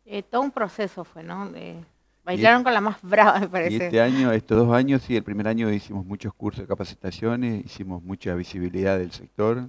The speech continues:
Speaker 2: La verdad que, que eso, por lo menos, los instalamos en la, en la prensa, que era, y en la opinión pública, de saber que somos un sector que representamos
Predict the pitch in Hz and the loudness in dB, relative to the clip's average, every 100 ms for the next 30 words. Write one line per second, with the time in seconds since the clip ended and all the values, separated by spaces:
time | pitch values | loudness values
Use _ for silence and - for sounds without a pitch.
0 | - 90 90 92 101 92 90 87 101 95 | -12 -14 -10 -10 -10 -10 -10 -14 -18 -16
1 | - 92 - _ 98 98 95 90 85 _ | -12 -12 -14 _ -16 -12 -8 -8 -10 _
2 | _ - 87 92 90 92 98 92 87 92 | _ -8 -6 -6 -4 -2 -2 -4 -8 -10
3 | 87 - 90 85 101 107 117 113 - 92 | -14 -14 -12 -10 -4 -4 -4 -8 -6 -6
4 | 90 87 82 90 92 - 95 98 - 123 | -4 -6 -8 -8 -8 -8 -6 -6 0 0
5 | 135 131 135 127 - - 90 92 - - | 0 -4 -6 -6 -14 -10 -6 -6 -8 -12
6 | 92 92 95 - 92 - 101 - 92 90 | -10 -8 -10 -10 -12 -4 -6 -4 -8 -8
7 | - 90 - 92 92 - | -14 -16 -10 -6 -6 -10